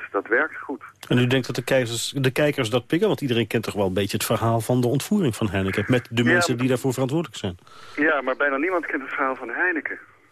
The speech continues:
Speaker 1: En dat, dat maakt het heel erg interessant.
Speaker 2: Zit de familie Heineken in de zaal vanavond?
Speaker 1: Ehm, niet dat ik weet.
Speaker 2: U hebt
Speaker 1: Zij hebben ooit gezegd dat ze niks met het project te maken willen hebben.
Speaker 2: U hebt ook niks meer gehoord de afgelopen weken?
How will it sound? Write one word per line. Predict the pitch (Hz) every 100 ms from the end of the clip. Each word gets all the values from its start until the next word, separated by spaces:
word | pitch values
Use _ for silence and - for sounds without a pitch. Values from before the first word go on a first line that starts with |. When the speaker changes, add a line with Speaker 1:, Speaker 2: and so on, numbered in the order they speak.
| -
Speaker 1:
En | 120 117
dat, | 127 - -
dat | 127
maakt | 139 127 -
het | -
heel | 131 117
erg | 107
interessant. | 110 - 143 123 - -
Speaker 2:
Zit | - 175
de | 175
familie | 226 208 190
Heineken | 196 196 -
in | 190
de |
zaal | - 85
vanavond? | 85 82 117 233 - - - - - - -
Speaker 1:
Ehm, | 135 135 139 139 135 - 127
niet | 143 196 -
dat | 170
ik | 156
weet. | - 139 87 - - - _ _ - _ _ _ -
Speaker 2:
U | 123
hebt | 127
Speaker 1:
Zij | 127
hebben | 135 139
ooit | 143 151
gezegd | - 160 143
dat | 151
ze | 143
niks | 139 - - -
met | 127
het | -
project | 123 117 -
te | 117
maken | 98 -
willen | 87 87
hebben. | 87 - - -
Speaker 2:
U | 117
hebt | 113
ook | 110
niks | 120
meer | 113 110
gehoord | 120 113
de |
afgelopen | 101 104 92 92
weken? | 90 82